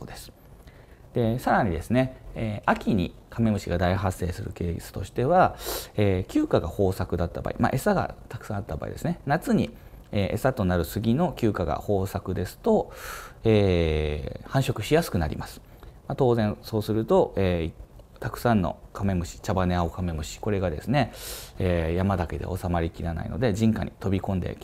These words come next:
きます。で、越冬すると、えー、ひ-、家の中でね、こう越冬しようとして入ってきちゃうと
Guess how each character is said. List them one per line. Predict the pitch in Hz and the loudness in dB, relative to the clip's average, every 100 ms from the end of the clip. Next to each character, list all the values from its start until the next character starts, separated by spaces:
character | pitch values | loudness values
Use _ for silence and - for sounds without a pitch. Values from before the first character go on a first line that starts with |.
| - | -16
き | - | -4
ま | 92 | -4
す。 | - - - - - - | -4 -10 -20 -20 -20 -4
で、 | - - | -2 0
越 | 113 - | 0 -2
冬 | - 92 78 - | 0 0 0 -4
す | - | 2
る | 127 | 2
と、 | 123 - - - - - - | 2 -12 -18 -18 -18 -16 -6
え | 90 | -4
ー、 | |
ひ-、 | 92 - - | -4 -10 -2
家 | 92 | 2
の | 92 90 | 2 2
中 | 95 64 | 0 -4
で | 62 | -4
ね、 | 143 | -4
こ | - 85 | -4 -8
う | |
越 | - | -6
冬 | 98 | -6
し | 92 98 | -4 -4
よ | |
う | 87 | -4
と | - | -6
し | |
て | - | -6
入 | 131 | -4
っ | 110 | -4
て | |
き | 90 | -6
ち | - | -8
ゃ | |
う | |
と | - | -16